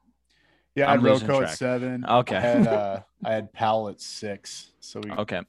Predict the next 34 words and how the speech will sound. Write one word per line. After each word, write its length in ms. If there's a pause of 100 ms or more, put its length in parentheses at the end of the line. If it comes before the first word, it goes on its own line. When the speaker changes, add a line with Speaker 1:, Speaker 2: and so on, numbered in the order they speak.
Speaker 2:
And 160
then 120
I've 160
already 180
covered, 300
I 60
got 180
Robin 260
Lopez 400
at 100
six. 540
We've 160
already 160
kinda 320 (160)
touched 260
on 60
the 80
Robin 320
Lopez 440
thing. 320 (280)
Speaker 1:
Okay. 240 (460)
Speaker 2:
Um, 640 (840)
so 160
number 260
five, 560
who 80
do 80
you 40
got 120
at 80
number 240
five, 680 (400)
Brian? 240
Speaker 1:
Aminu, 460